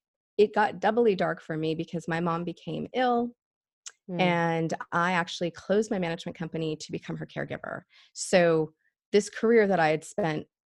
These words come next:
Speaker 1: my life, I wanna say, basically on, um,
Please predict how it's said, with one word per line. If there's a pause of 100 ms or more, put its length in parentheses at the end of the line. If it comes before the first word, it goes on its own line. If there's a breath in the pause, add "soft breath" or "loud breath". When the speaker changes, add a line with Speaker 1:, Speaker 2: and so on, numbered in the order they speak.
(380)
Speaker 1:
my
life, (320)
I
wanna
say,
basically
on,
um,